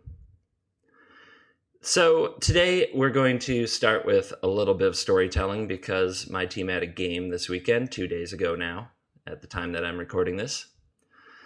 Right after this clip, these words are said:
So we'll tell that story, share that with you. And then we will talk a little bit about, uh, some things that it's made me think of and,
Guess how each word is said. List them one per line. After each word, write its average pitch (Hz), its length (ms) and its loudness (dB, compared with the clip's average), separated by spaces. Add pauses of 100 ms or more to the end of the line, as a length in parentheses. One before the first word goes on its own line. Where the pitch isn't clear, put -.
(200)
So 147 160 4
we'll 131 140 4
tell 135 240 4
that 110 240 2
story, 107 480 4 (880)
share 95 240 4
that 92 220 0
with 92 180 -2
you. 98 140 0 (480)
And 107 140 2
then 117 360 4 (120)
we 107 200 0
will 107 640 4 (100)
talk 113 380 0
a 117 60 4
little 107 280 4
bit 95 440 2 (340)
about, 95 800 0 (100)
uh, 87 320 -6 (340)
some 113 240 0
things 104 240 2
that 101 360 -2 (240)
it's 95 160 -8
made 95 220 0
me 92 80 -4
think 92 300 -4
of 98 260 0
and, 90 340 -4